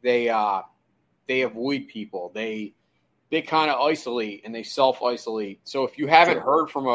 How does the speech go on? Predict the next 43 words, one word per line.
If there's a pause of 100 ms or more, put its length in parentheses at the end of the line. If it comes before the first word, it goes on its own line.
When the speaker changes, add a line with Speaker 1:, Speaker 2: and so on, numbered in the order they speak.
Speaker 1:
a
friend
that
you
normally
hear
from
all
the
time, (880)
Speaker 2:
Just
check
in.
Speaker 1:
make
sure
you
check
in,
because
a
lot
of
times (640)
they
won't (200)
tell
you (340)
that
they're
struggling. (240)
Speaker 2:
Yeah.
Speaker 1:
They
just
kinda
back
off. (840)
So
you
kinda
gotta
be
able
to